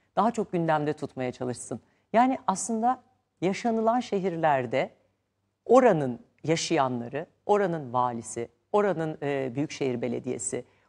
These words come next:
oranın tüm ileri gelenleri o şehri her zaman daha çok parlatan insanlar. Bir şehir insanlarıyla birlikte, çalışanlarıyla birlikte parlıyor. Biz de gittiğimiz şehirlerde bunları hep gördük. O yüzden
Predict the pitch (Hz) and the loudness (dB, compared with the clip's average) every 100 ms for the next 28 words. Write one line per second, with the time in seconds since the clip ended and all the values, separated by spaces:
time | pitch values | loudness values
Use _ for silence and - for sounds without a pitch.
0 | _ 220 247 208 202 202 - - 277 285 | _ 2 4 4 0 -4 -12 -6 -2 -2
1 | 269 185 180 185 170 147 131 131 131 208 | -2 0 2 2 2 0 0 -2 0 0
2 | 233 _ - 226 226 185 180 175 233 190 | -2 _ -4 -4 -4 -8 -6 -4 -2 -2
3 | 180 190 160 156 143 - 135 127 120 117 | -4 -2 -2 -4 -8 -4 -2 -2 -4 -6
4 | 120 113 - 104 - - - _ _ _ | -6 -6 -4 -4 -8 -18 -20 _ _ _
5 | _ _ _ _ _ - 165 - 196 269 | _ _ _ _ _ -20 -20 0 2 4
6 | - 233 302 233 208 220 208 214 214 151 | 2 0 2 0 0 0 0 0 2 0
7 | 127 117 123 - 117 180 175 190 180 185 | -2 -8 -10 -8 -4 -4 -2 -2 0 0
8 | 196 196 160 151 156 - 123 117 120 123 | 0 0 -2 -2 -6 0 -2 -2 -8 -12
9 | _ _ _ 233 226 247 240 - 233 226 | _ _ _ 0 2 2 0 -4 -6 -2
10 | 233 220 220 214 214 208 214 220 214 - | 0 2 4 2 0 -2 -2 -2 -4 4
11 | 202 214 175 - _ _ _ - 269 220 | 6 6 2 -6 _ _ _ 0 2 4
12 | 208 240 | 4 4